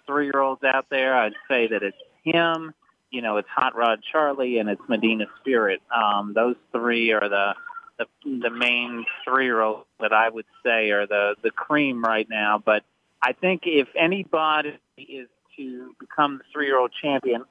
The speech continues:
other than Essential Quality, they're gonna probably have to win the Classic.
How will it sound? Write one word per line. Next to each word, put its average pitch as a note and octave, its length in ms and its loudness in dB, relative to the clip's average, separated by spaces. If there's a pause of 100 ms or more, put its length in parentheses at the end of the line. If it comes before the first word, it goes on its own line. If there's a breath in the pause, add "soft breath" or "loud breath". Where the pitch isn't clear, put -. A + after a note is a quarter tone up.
(100)
other D3+ 280 0
than E3 180 -2
Essential D#3+ 420 -2
Quality, D#3+ 580 0 (480)
they're B2 140 4
gonna B2 240 0
probably A#2 640 2
have A#2 260 4
to A#2 80 -4
win G#2 180 -4
the G2 80 -4
Classic. G#2 540 0